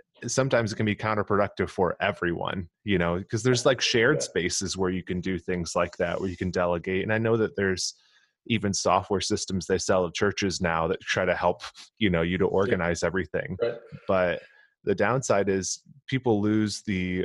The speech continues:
Speaker 1: autonomy to kinda do what works for them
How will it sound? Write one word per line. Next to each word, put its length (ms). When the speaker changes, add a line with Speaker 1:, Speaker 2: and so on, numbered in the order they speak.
Speaker 1:
autonomy 720
to 80
kinda 380
do 180
what 200
works 320
for 240
them 440